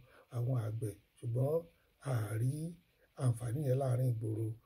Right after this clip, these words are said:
Gbogbo oúnjẹ ló wọ́n sí. Ó yẹ kí ìjọba tó ń bọ̀ yìí kí wọ́n tiraka, kí àwọn ará ìlú ká rí, em, em, ipa tí wọ́n kó, ká rí àǹfààní yẹn jẹ. Ká yé gbé gàrí, gbé epo,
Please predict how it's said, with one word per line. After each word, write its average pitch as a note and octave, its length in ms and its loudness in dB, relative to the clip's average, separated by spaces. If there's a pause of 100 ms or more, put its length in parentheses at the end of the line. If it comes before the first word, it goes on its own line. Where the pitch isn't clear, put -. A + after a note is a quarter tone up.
(140)
Gbogbo B2 260 0
oúnjẹ B2+ 280 2
ló C3 140 2
wọ́n C3+ 240 0
sí. B2+ 220 -4 (600)
Ó D#3 60 -4
yẹ C#3 160 2
kí D#3 220 -4 (580)
ìjọba A#2+ 320 0
tó C#3+ 120 -4
ń D3 120 -2
bọ̀ C#3 160 0
yìí A#2+ 220 0 (420)
kí - 120 -16
wọ́n D3 220 -2
tiraka, B2 460 -2 (540)
kí D#3 80 -4 (200)
àwọn A#2+ 300 -2
ará C3+ 200 2
ìlú G#2+ 260 -2 (440)
ká D#3+ 200 -2
rí, D3+ 160 -2 (600)
em, A#2 400 -6 (600)
em, A#2+ 340 -4 (520)
ipa C#3 260 -6
tí B2+ 140 -4
wọ́n D#3 200 0
kó, D3+ 140 -6 (300)
ká - 180 -6
rí D#3+ 100 0
àǹfààní C3 460 -2
yẹn G#2+ 220 0
jẹ. A2+ 160 -2 (600)
Ká D3+ 100 -2
yé D#3 160 2
gbé D#3 220 -2 (120)
gàrí, B2+ 400 2 (140)
gbé C#3 200 -6
epo, B2+ 240 -4